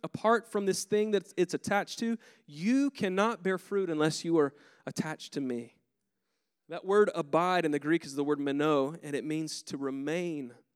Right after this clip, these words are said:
or to stay or to, to journey or tarry someplace.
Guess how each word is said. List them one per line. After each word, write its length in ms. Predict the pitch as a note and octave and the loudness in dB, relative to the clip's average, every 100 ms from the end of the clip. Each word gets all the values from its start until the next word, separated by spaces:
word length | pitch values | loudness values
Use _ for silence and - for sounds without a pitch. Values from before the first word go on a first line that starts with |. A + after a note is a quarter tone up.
| - | -20
or 60 | - | -16
to 140 | - | -10
stay 720 | - - F3 F3 E3+ C3 A2+ _ _ _ - | -8 -6 -2 -2 0 -4 -6 _ _ _ 2
or 120 | D3 | 4
to, 100 | C3 | 4
to 220 | - C#3 | 2 0
journey 640 | C3 C3 D#3 F#3+ F#3+ D#3 - | 0 -6 -4 0 2 2 0
or 220 | D3+ - | 0 0
tarry 540 | - - E3+ F#3 E3+ | 0 -8 -4 -2 -2
someplace. 720 | C#3 C#3+ B2+ B2 F#2 - - | -2 -6 -6 -8 -10 -12 -16